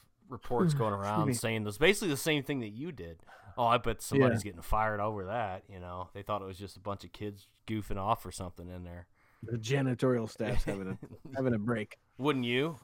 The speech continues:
Speaker 1: I mean, hell, it's not like it's hurting
Speaker 2: Yeah.
Speaker 1: anything, even if it was. Who cares?
Speaker 2: Well, for one, how the fu-, how the hell do they know how to start that system?
Speaker 1: Yeah.
Speaker 2: <laughs> Like,
Speaker 1: Yeah, that's true.
Speaker 2: when you're supposed to be taking the trash out,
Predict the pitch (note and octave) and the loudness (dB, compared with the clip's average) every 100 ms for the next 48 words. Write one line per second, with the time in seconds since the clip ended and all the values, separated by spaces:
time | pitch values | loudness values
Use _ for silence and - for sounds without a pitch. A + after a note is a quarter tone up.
0 | B2 A2+ A2+ G2+ C3+ G#2+ G2+ _ _ _ | -12 -8 -8 -2 -2 -2 -6 _ _ _
1 | - A3 C4 F#3+ C#3+ - G3 F3+ C3 A2+ | -8 2 4 4 2 2 2 0 -4 -4
2 | G#2+ A#2 C#3+ C#3 C3+ - F2+ G2 E3+ A2 | -4 -6 -6 -4 -6 -8 -10 -2 0 -2
3 | F#2 F#3 - C3 E3+ A2 - - - - | -4 -10 -8 -6 -4 -6 -10 -8 -8 -8
4 | - _ _ _ - - A2 A#2+ A#2 - | -16 _ _ _ -20 -12 -2 2 2 2
5 | B2 A#2 B2 F#3+ C#3 A#2+ A#2 A2+ _ - | 0 2 6 6 6 4 0 -6 _ -4
6 | B2+ C3 A#2+ - D3 - D#3 E3 D#3 E3 | 0 2 0 -6 -12 -2 2 4 6 6
7 | F3 D3+ D3 D#3 C#3+ C3+ G#2 - - - | 8 6 6 6 4 4 0 -4 -10 0
8 | D3 E3+ G#2 F#2+ - G#2 F#2+ A#2 - _ | 2 2 -2 -6 -6 -6 -4 -6 -8 _
9 | _ - G2 F#2+ C#3 F3+ - - _ A#2+ | _ -12 -6 2 6 6 4 -16 _ -2
10 | B2 A#2+ - A2+ A#2+ C3+ C3+ - F3+ E3 | 0 0 -4 -4 0 2 2 6 6 8
11 | D#3 C#3 E3+ D3+ C3 A#2 D3+ D#3+ E3+ B2+ | 6 6 6 6 2 2 4 6 4 2
12 | A2 B2 | -2 -4